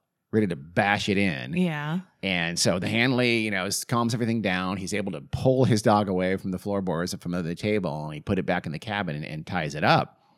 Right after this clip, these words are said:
Speaker 1: So they go back. They, they wanna have a meal. They wanna stay warm. They wanna spend the night. But
Speaker 2: Yeah.
Speaker 1: John Junior is there now, John Bender Junior, and he's also very unkind. He says, "No, well, we can't start a fire unless you pay for the wood yourself." They say, "Okay, we'll,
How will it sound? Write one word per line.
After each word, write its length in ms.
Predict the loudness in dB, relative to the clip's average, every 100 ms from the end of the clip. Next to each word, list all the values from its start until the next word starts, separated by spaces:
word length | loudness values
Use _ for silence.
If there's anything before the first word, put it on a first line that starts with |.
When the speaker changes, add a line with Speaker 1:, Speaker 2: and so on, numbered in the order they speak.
| _ _ _ -18 -4
Speaker 1:
So 120 | -2
they 80 | 0
go 120 | 6
back. 220 | 8 8
They, 100 | 6
they 180 | 0 -2
wanna 180 | -4 -4
have 140 | -6
a 40 | 0
meal. 240 | 2 4
They 80 | 4
wanna 240 | 4 0
stay 220 | -2 -2
warm. 300 | 0 2 2
They 80 | 2
wanna 120 | 2
spend 220 | 0 0 0
the 60 |
night. 480 | 2 2 0 -2 -4
But 120 | -6 0
Speaker 2:
Yeah. 40 |
Speaker 1:
John 240 | 2 2
Junior 360 | 2 0 0 0
is 100 | 0
there 180 | 2 2
now, 220 | 2 0
John 220 | 0 0
Bender 180 | 0 -2
Junior, 320 | -2 0 0
and 160 | 0 0
he's 260 | 0 2
also 640 | 4 4 4 4 4 4 -2 _ _ _ -4
very 280 | 2 2
unkind. 520 | 2 0 -2 -4 -8 -10 -16 -14
He 100 | -4
says, 220 | -2 0 0
"No, 300 | 0 0 0
well, 140 | -4
we 60 | 0
can't 180 | 2 2
start 140 | 0
a 40 | 2
fire 320 | 8 8 8
unless 280 | 6 2 0
you 100 | -2
pay 300 | 2 4 4
for 120 | 2
the 100 | 0
wood 220 | 2 2
yourself." 440 | 0 2 2 2
They 100 | 0
say, 140 | -2 0
"Okay, 300 | -2 -2 -2
we'll, 160 | -6